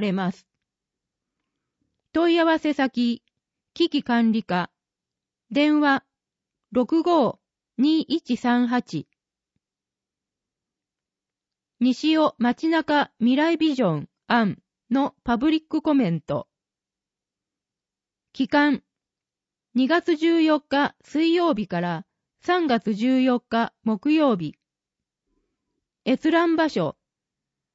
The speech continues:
市役所、各支所、佐久島出張所、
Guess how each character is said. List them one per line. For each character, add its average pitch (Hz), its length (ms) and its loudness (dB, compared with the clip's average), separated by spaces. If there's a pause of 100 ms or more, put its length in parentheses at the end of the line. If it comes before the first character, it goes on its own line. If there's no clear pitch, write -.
(320)
市 - 200 -4
役 285 260 0
所、 165 360 -4 (500)
各 311 320 -2
支 277 180 -4
所、 175 320 -4 (640)
佐 262 160 -4
久 349 120 0
島 254 300 0
出 - 220 -6 (100)
張 247 280 2
所、 214 260 -2